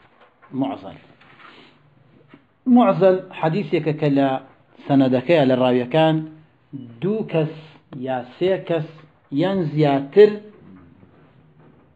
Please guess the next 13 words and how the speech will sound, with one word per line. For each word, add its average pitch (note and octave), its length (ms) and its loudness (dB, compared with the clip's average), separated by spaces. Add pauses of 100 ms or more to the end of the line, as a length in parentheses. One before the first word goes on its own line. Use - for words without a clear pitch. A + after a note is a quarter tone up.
(260)
بشرط D#3 420 -4 (200)
توالي، A#2 560 -4 (220)
بشرط D3+ 400 -8 (640)
پشت - 300 -20
سر B2+ 160 -6
بون، B2 360 -2 (260)
پشت - 200 -20
سر B2 140 -10
هم A#2 240 -12
بون. B2+ 220 -4 (1080)
لچی D3 340 -2
لسندەکەی D3+ 720 -4
چی E3+ 100 -6